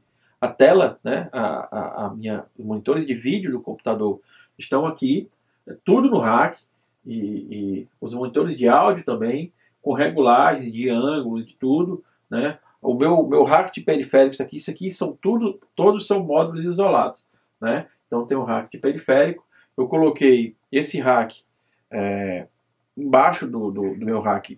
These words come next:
principal do estúdio, porque eu coloquei rodinhas nele, então eu prefiro usar racks com aquelas gavetas, eu não gosto muito daquelas gavetas, então eu preferi colocar um rack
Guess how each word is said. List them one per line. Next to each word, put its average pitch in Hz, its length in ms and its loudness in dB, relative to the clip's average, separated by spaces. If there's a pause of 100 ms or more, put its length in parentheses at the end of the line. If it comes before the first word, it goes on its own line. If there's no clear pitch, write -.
principal 107 460 0
do 113 80 -4
estúdio, 151 340 -4
porque - 380 -2 (320)
eu 120 100 0
coloquei 139 340 2
rodinhas 143 600 -2
nele, 127 320 0 (380)
então - 280 -4 (120)
eu 143 140 -2
prefiro 175 640 -4 (640)
usar 135 480 2 (380)
racks 139 600 -2 (520)
com 143 580 0 (1200)
aquelas 131 460 2
gavetas, 123 720 2
eu 117 80 -6
não 143 140 -10
gosto 151 280 0
muito 120 140 -10
daquelas 110 260 -4
gavetas, 98 380 -4 (580)
então 127 140 0
eu 127 60 -4
preferi 139 340 -4
colocar 143 380 2
um 156 80 -2
rack 139 380 0